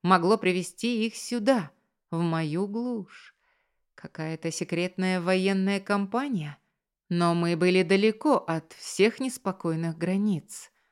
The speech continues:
Дипломатическая миссия? Крайне сомнительно для лица такого ранга. Семейные дела? Наша скромная ветвь де Руа никогда не была близка к императорскому дому и его боковым ответвлениям.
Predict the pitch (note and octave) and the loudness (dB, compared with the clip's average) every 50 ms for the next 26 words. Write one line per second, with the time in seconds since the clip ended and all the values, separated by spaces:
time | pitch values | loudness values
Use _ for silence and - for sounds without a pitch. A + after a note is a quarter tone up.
0 | _ _ _ _ _ _ _ _ - D#3 C#3 E3 D#3 - D#3 D3 D#3 D#3 D#3 D#3 | _ _ _ _ _ _ _ _ -10 -6 -4 -4 -6 -4 -4 -4 -4 -2 -2 -4
1 | - - - - - D#3 D3 - - - E3 D3+ D3+ D3+ D#3 D#3 F3+ A3+ C4+ - | -4 -6 -8 -4 -4 -6 -6 -6 -6 -4 -2 -2 0 -2 -2 0 -2 -2 -2 -6
2 | - - - D#3 C#3+ C#3 C3+ - _ _ _ _ _ _ - - F3+ F3 D#3+ D#3 | -12 -12 -10 -10 -10 -10 -10 -14 _ _ _ _ _ _ -4 2 4 4 4 4
3 | D3+ D3 D3 C#3 - - D3+ D3+ D3+ C#3+ C#3+ - - D3+ D3+ D3+ D#3+ D3 - _ | 2 -2 -4 -6 -4 -4 -4 -2 -2 -4 -6 -8 -8 -8 -6 -6 -6 -8 -10 _
4 | _ _ - - D#3 D#3+ D#3+ D#3 D3+ D#3 D#3 D#3 - F3 E3 D#3 E3 D#3 - E3 | _ _ -10 -4 0 2 2 2 2 0 -2 -2 -2 -2 -2 0 -2 -4 -2 -4
5 | D#3 C#3+ D#3 D#3 D#3 D3+ D3 C#3+ D3 C#3 D#3+ D3+ D#3 - _ _ _ _ _ _ | -2 -2 -2 -2 -2 -2 -4 -4 -6 -6 -6 -8 -8 -10 _ _ _ _ _ _
6 | _ _ _ - - - F#3 F3+ F3 F3 F3 E3+ E3+ E3 E3 D#3+ C#3+ D#3 D#3+ D#3 | _ _ _ -10 0 2 2 4 4 4 2 2 2 2 0 0 0 0 0 2
7 | D3+ D#3 E3 F#3+ A#3 B3 - _ _ _ _ - - F#3 F#3+ A#3 B3+ - - A#3 | 4 4 4 2 2 -2 -4 _ _ _ _ -4 0 2 2 2 2 2 0 -2
8 | - - - A3 A#3+ B3+ A3+ G#3 F#3 F3 D3+ E3 F3 F3+ F#3 F#3 - - F3 D#3+ | -2 0 0 0 0 2 2 2 2 2 0 0 2 2 2 0 -2 -4 -4 0
9 | D3+ E3+ E3 D#3 D#3+ D#3+ D#3+ E3 F#3+ G3+ F#3+ F3+ E3+ - F3 D#3+ D3 D3 E3+ A3+ | 2 4 4 4 4 2 2 2 2 2 2 0 -2 0 -2 -2 -2 0 -2 -2
10 | C4+ C4 G#3+ E3+ E3 D#3+ D#3+ D3+ C#3 D3+ D3 - - - D#3 - - D#3+ D3+ D#3 | 0 0 0 0 0 0 0 0 -2 -2 -4 -4 -4 -6 -6 -4 -2 -4 -2 -2
11 | D#3+ D3+ D3+ - D#3 D3 - - - - D#3 D3+ D3+ C#3 C#3+ F#3 G#3+ G#3 F3 D#3 | -2 -4 -4 -4 -6 -8 -10 -10 -10 -8 -6 -6 -6 -4 -2 0 0 2 0 -2
12 | D3+ D3 D3 D3 D3 D#3 F3 F#3+ F#3+ F3+ E3 F#3+ F#3 E3 E3+ - - F3 D#3+ D3+ | -4 -6 -6 -6 -4 -2 0 0 0 0 0 -2 -2 -2 -4 -6 -4 -6 -4 -2
13 | E3+ F3+ E3+ - - F3 D#3+ - - F3+ E3+ - - E3 D#3 D3 C#3 C3+ C#3 C#3+ | -2 -4 -4 -6 -6 -8 -8 -6 -8 -10 -8 -8 -6 -4 -4 -4 -4 -6 -8 -10
14 | C#3 C#3 D3 C#3+ | -10 -12 -14 -16